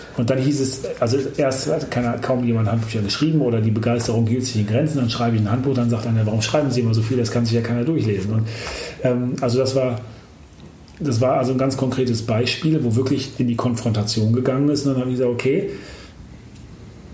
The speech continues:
erzählen Sie mal, wie kommen Sie denn darauf? Und was würden Sie denn machen und was ist denn besser?“ Ja? Und das war etwas, was ich mir,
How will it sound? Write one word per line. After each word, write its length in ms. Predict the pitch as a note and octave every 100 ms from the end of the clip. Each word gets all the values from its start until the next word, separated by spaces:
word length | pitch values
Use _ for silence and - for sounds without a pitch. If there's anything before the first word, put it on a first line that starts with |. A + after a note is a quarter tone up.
| - - - -
erzählen 340 | D3+ A3+ B3+
Sie 80 | C3
mal, 200 | G#2 F2+
wie 60 | A#2
kommen 180 | G3
Sie 100 | E3
denn 140 | A#2 G2+
darauf? 440 | F#2+ F#2+ F#2+ - - - - - - -
Und 240 | C3+ B2+ C3 - C3
was 420 | A#2 C#3 A#2 C3+
würden 240 | C#3 C3
Sie 160 | A#2 A#2+
denn 180 | A2+ A#2+
machen 280 | D3+ - A#2
und 120 | G#2+
was 160 | A2
ist 160 | A2 -
denn 140 | G#2
besser?“ 440 | G#2 A#2+ - F2+ - - - - - - -
Ja? 280 | G2+ G#2+ D3 - - -
Und 180 | - G#2+
das 180 | C#3 -
war 120 | D3
etwas, 500 | D#3 D3 C#3 A#2+ - -
was 180 | A#2 A2+
ich 140 | G#2+
mir, 320 | A#2+ A#2 G#2